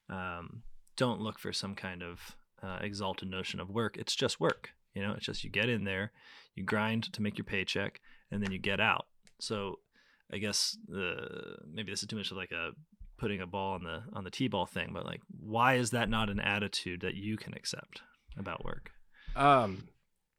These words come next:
Speaker 2: <sighs> because you can see the fruits of, of that attitude.
Speaker 1: Mm.
Speaker 2: I, I understand, I understand the attitude.
Speaker 1: Mm-hmm.
Speaker 2: It's not that there's no truth at all to it. It's a very realistic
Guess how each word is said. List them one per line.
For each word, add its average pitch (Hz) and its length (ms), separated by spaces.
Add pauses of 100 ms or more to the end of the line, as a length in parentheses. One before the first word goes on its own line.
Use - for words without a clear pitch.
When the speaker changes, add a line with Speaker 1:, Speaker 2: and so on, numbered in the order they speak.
(140)
Speaker 2:
<sighs> - 1200
because 135 320
you 123 60
can 120 120
see 143 220
the 113 80
fruits 127 320
of, 98 280
of 120 240
that 101 200
attitude. 98 680
Speaker 1:
Mm. 107 60
Speaker 2:
I, 110 80 (160)
I - 40
understand, 117 880 (480)
I 185 100
understand 175 480
the 104 80
attitude. 98 520
Speaker 1:
Mm-hmm. 90 60 (440)
Speaker 2:
It's - 180
not 143 180
that 113 120
there's 110 240
no 110 240
truth 110 280
at 90 120
all 120 260
to 98 220
it. 98 200
It's 98 160
a 104 120
very 117 360
realistic 110 760